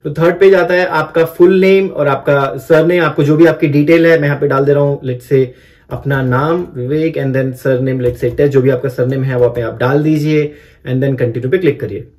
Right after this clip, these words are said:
अगर आपने कभी नाम change किया है, तो आप yes select करिए। अगर आपका नाम same है, आपका बचपन से लेके आज अभी तक आपका नाम same है, तो आप no select करिए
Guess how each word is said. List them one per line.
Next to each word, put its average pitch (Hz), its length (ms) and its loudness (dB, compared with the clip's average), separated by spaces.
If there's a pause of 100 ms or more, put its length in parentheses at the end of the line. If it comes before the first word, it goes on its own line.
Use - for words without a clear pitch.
(100)
अगर 143 220 0
आपने 160 220 0
कभी 165 200 2
नाम 151 280 0
change 180 340 4
किया 160 300 2
है, 156 320 2
तो 165 140 -8
आप 131 220 -8
yes 160 240 4
select 156 240 0
करिए। 156 220 0
अगर 143 260 -2
आपका 139 260 -2
नाम 131 260 -2
same 160 340 2
है, 156 260 0 (340)
आपका 131 600 -4
बचपन 135 400 -2
से 151 100 0
लेके 143 200 2
आज 135 160 -2 (180)
अभी 135 140 -2
तक 139 140 -2
आपका 135 220 -4
नाम 127 220 -2
same 160 280 2
है, 160 120 2
तो 156 100 -4
आप 135 160 -4
no 123 140 0
select 117 280 -6
करिए 107 300 -8